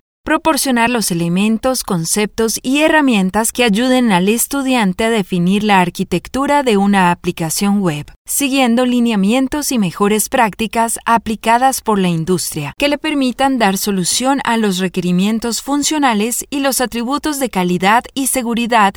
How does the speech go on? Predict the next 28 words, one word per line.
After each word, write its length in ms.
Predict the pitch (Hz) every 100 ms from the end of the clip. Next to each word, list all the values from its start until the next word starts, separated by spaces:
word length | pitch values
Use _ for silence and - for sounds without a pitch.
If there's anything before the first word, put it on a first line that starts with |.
| - 190
definidos 760 | 226 185 190 202 226 254 226
por 160 | - 226
el 120 | 226
usuario. 580 | 220 - 170 143 143 147 _ -
Propósitos 800 | 226 185 233 262 254 247 254 240
específicos. 920 | - 233 - 160 156 - 160 - - - _
Proporcionar 720 | 302 311 294 - 247 226 226
al 160 | 254 208
estudiante 800 | 180 - 180 190 190 196 233 214
herramientas 680 | 175 175 185 233 247 302 -
que 80 | 233
le 120 | 190
permitan 680 | - 170 175 190 214 208 214
identificar 840 | 269 277 269 254 254 220 254 220 190
la 200 | 214 190
funcionalidad 840 | - 196 202 214 190 202 202 196
de 140 | 180 214
los 220 | 185 -
distintos 680 | 165 - 214 233 247 240 -
componentes 800 | 254 262 285 262 214 190 220
que 120 | - 185
conforman 720 | 170 156 208 233 240 262 254
la 180 | 196
arquitectura 840 | 170 165 170 - 165 - 226 233 233
de 160 | 196
una 320 | 175 185 190 180
aplicación 680 | - 170 156 - 196 220
web. 260 | 190 151